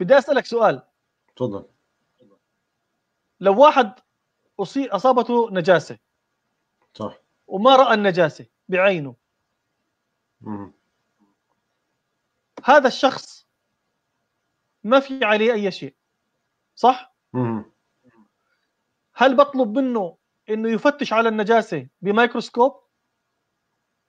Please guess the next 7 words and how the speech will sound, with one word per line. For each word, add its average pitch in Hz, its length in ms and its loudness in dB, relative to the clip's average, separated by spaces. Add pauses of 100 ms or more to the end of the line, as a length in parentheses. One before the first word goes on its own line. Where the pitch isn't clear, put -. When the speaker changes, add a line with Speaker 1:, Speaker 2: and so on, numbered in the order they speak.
(2000)
Speaker 2:
لا، 107 260 -10 (160)
طبعًا. 90 200 -20 (1900)
Speaker 1:
طب 196 120 4
بإمكانه 233 400 6
يفتش 240 320 -2
عليها 220 240 2
بميكروسكوب 208 640 -8